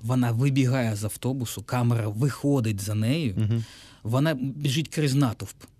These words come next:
Speaker 1: камера знімає і в, і в профіль,
Speaker 2: Мгм.
Speaker 1: біжить так само через цей натовп, е, блимають люди,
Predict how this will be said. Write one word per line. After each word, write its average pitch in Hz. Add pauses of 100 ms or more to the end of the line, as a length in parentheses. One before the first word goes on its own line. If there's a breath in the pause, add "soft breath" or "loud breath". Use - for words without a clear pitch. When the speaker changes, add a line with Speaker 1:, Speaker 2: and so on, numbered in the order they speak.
(120)
Speaker 1:
камера 131
знімає 127
і 120
в, -
і 127
в 113
профіль, 127
Speaker 2:
Мгм. 110
Speaker 1:
біжить 123
так 117
само 135
через 131
цей 127
натовп, 117
е, 117
блимають 131
люди, 123